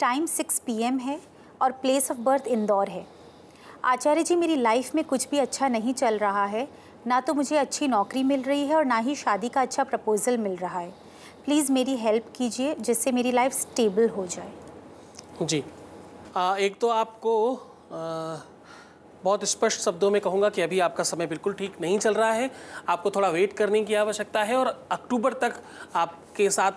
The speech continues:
Speaker 2: थोड़ी सी असमंजसता बनी रहेगी, आपके जीवन की गाड़ी थोड़ा उतार चढ़ाव में है।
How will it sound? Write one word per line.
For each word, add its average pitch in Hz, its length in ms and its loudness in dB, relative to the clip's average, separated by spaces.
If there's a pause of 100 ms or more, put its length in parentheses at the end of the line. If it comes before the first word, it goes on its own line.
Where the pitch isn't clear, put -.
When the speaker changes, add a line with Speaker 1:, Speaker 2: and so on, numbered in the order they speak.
(120)
Speaker 2:
थोड़ी 185 140 0
सी 220 220 -4 (360)
असमंजसता 160 600 0
बनी 156 220 -6
रहेगी, 143 420 -4 (360)
आपके 180 220 -2
जीवन 185 260 2
की 180 120 -2
गाड़ी 165 240 2
थोड़ा 202 240 0
उतार 165 280 0
चढ़ाव 135 320 -2
में 139 160 -6
है। 143 240 -6